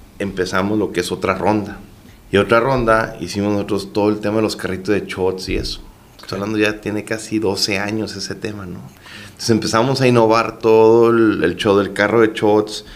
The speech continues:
foro booths y toda esa tendencia tan fuerte que había en la ciudad, que yo y otros amigos, pues, empezamos a meterlo de moda, como quien dice, en todas las bodas, quince años, todos los eventos sociales,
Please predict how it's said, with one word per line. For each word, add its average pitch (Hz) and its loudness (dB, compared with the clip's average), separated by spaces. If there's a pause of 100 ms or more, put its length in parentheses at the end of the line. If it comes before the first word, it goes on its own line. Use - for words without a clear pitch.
(200)
foro 87 2
booths 101 2
y 90 -6
toda 92 -4
esa 123 -6
tendencia 107 0
tan 107 0
fuerte 107 0
que - -4
había 101 -2
en 117 -2
la 107 -2
ciudad, 95 0 (340)
que 101 -2
yo 104 8
y 123 6
otros 127 0
amigos, 110 2
pues, - -14
empezamos 98 -2
a 143 0
meterlo 120 2
de 156 4
moda, 147 0
como 92 -6
quien 107 0
dice, 127 -4
en 123 -6
todas 113 0
las 98 0
bodas, 101 2
quince 104 -4
años, 110 -4
todos 110 -2
los 110 -2
eventos 98 -4
sociales, 107 0